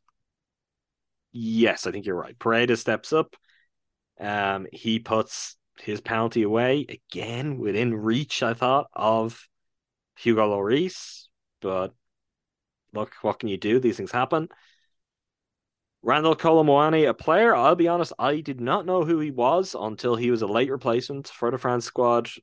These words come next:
um, just before the World Cup started. This is a France team who were missing Karim Benzema, the Ballon d'Or winner. They're missing Nkunku, one of the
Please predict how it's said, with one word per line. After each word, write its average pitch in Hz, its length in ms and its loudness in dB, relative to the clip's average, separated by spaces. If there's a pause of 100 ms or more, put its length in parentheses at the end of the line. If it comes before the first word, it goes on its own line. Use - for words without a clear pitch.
um, 95 460 -8
just 107 180 -4
before 117 180 0
the 117 60 4
World 110 200 2
Cup - 140 -8
started. 120 460 0
This 113 200 -2
is 131 100 -4
a 120 80 0
France 123 320 -4
team 127 320 -4 (580)
who 92 140 -2
were 87 120 -2
missing 101 360 -4
Karim 107 300 -4
Benzema, 104 460 -2
the 101 60 -8
Ballon 98 340 -4
d'Or 104 260 2
winner. 104 320 -2 (320)
They're 80 140 -8
missing 95 480 -4
Nkunku, 139 600 -2
one 107 140 -2
of 82 60 -8
the - 120 -14